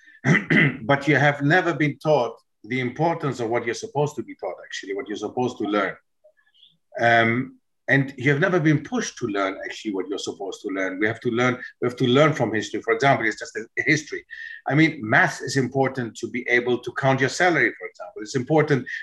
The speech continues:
to be able to go to a shop and buy things, right? That's math. Nobody will deny that. Nobody would ever say, "No, you shouldn't learn how to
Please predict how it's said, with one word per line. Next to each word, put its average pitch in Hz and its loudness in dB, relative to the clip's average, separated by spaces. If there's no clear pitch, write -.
to 127 -2
be 139 2
able 139 4
to 135 -2
go 131 2
to 135 2
a 120 2
shop 135 -2
and 123 -8
buy 139 4
things, - -14
right? 165 0
That's 151 -2
math. 127 0
Nobody 139 -2
will 120 -4
deny 117 4
that. 113 -2
Nobody 120 -4
would 117 -8
ever 113 -8
say, 107 2
"No, 107 -2
you 107 -2
shouldn't 107 -6
learn 107 0
how 104 2
to 101 -14